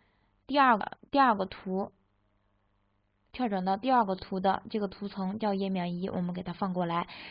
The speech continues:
然后呢，再点击一下空白的地方，就可以选手势了，把全局手势放过来，给我们的锁链儿，给一个左击长按的鼠标点击，放到最后一个页面上，给它一个向左滑的手势，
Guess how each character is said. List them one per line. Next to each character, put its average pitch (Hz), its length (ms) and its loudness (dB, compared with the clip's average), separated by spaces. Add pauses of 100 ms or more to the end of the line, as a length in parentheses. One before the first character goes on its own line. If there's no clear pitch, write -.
然 262 200 6
后 330 140 2
呢， 294 140 4
再 277 120 4
点 196 240 -4
击 190 120 -6
一 190 40 -4
下 190 140 -2
空 196 180 -6
白 180 100 -2
的 180 60 -2
地 196 140 0
方， 185 180 -2
就 185 100 -2
可 190 120 -4
以 185 60 0
选 185 200 -2
手 202 180 -4
势 196 180 -2
了， 185 120 0
把 180 160 -4
全 185 220 -6
局 220 100 -4
手 214 200 -8
势 214 160 -4
放 220 220 -2
过 185 140 -2
来， - 280 -6 (500)
给 196 320 2 (260)
我 202 140 4
们 185 120 2
的 202 100 2
锁 190 220 0
链 190 160 2
儿， - 120 0 (640)
给 190 160 2
一 185 180 0
个 196 240 2 (380)
左 185 240 0
击 202 220 -6
长 180 280 -4
按 196 220 -2
的 180 220 -2 (1500)
鼠 196 160 0
标 196 120 4
点 180 220 -2
击， 196 380 -6
放 196 180 0
到 180 240 0
最 226 160 -2
后 233 140 0
一 196 80 0
个 190 80 0
页 180 160 -2
面 175 180 -6
上， 185 240 -4
给 190 100 -4
它 185 160 -4
一 190 80 0
个 190 120 -2
向 190 180 -4
左 185 140 -2
滑 175 180 -4
的 202 80 0
手 196 180 -4
势， 240 300 -2